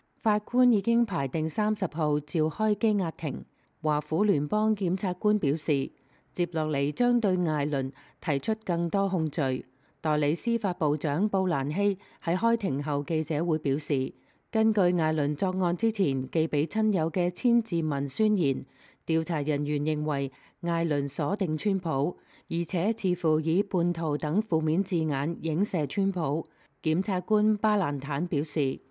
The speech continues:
艾倫企圖暗殺美國總統川普。根據控方提交法院說明案情同證詞嘅聯邦宣誓書，嚟自加州托倫斯嘅艾倫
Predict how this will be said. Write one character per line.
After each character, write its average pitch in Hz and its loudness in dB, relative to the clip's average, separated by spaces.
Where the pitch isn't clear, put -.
艾 160 0
倫 139 -2
企 160 0
圖 151 -2
暗 160 0
殺 165 -2
美 156 0
國 170 0
總 156 -2
統 175 0
川 190 0
普。 151 -2
根 262 4
據 220 4
控 214 2
方 254 4
提 180 -2
交 220 2
法 190 -2
院 147 -2
說 - 0
明 156 0
案 175 0
情 143 -2
同 151 -2
證 175 -2
詞 147 -4
嘅 170 -2
聯 143 0
邦 196 0
宣 196 0
誓 190 -4
書， 185 -2
嚟 160 2
自 175 0
加 220 2
州 208 2
托 208 0
倫 160 0
斯 262 0
嘅 202 2
艾 160 0
倫 135 0